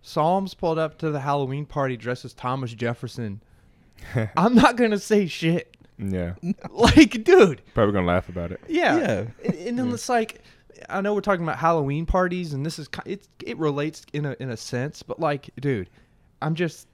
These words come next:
Speaker 1: so, like, I, I get that, like, there's, there's evil people out there, there's racist people,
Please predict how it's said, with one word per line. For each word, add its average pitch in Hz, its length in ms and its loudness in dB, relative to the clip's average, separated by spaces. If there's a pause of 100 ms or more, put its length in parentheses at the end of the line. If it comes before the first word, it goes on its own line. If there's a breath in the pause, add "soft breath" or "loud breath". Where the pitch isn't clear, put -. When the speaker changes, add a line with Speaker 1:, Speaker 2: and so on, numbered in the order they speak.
Speaker 1:
so, 180 680 0
like, 139 320 -8 (880)
I, 170 220 -2
I 156 140 0
get 156 280 -10
that, - 240 -14
like, 104 320 -14 (120)
there's, 131 360 -6
there's 139 320 -6
evil 127 340 -12
people 117 380 -14
out 104 240 -12
there, 98 260 -12
there's 92 240 -12
racist 117 500 -10
people, 107 440 -10